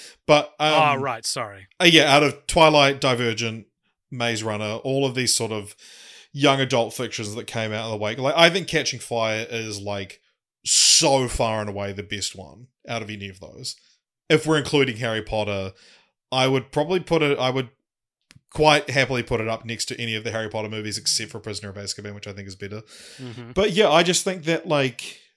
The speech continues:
Speaker 1: I, because going into it completely blind, I was so, my mind was blown by how cleverly they got it so that, yeah, she's in another Hunger Games. Like,
Speaker 2: Yeah.
Speaker 1: to me, I thought, I, I was like, "What a great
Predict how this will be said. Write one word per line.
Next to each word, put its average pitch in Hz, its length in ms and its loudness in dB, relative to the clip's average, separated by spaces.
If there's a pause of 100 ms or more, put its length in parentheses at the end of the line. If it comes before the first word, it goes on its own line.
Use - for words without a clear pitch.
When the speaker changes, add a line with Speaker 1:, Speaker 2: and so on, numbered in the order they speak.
(680)
Speaker 1:
I, 165 180 6
because 170 580 0
going 135 300 0
into 135 200 -4
it 139 80 -6
completely 127 340 -8
blind, 117 440 -2
I 143 160 4
was 147 200 2
so, 131 640 0 (260)
my 131 120 -2
mind 139 340 0
was 113 140 -6
blown 110 800 -4
by 101 500 -4 (880)
how 117 520 0 (120)
cleverly 135 600 2
they 113 240 -2
got 113 240 0
it 113 120 -6
so 110 200 0
that, 107 160 -6
yeah, 120 140 0
she's 117 280 -4
in 127 120 -6
another 107 320 -6
Hunger 107 260 -8
Games. 95 420 -10 (840)
Like, 127 240 4
Speaker 2:
Yeah. 143 120 4 (320)
Speaker 1:
to 214 80 8
me, 214 120 8
I 214 80 10
thought, 233 180 2
I, 202 100 10
I 226 120 4
was 220 100 6
like, 247 140 6
"What 285 260 8
a 202 60 0
great 196 540 6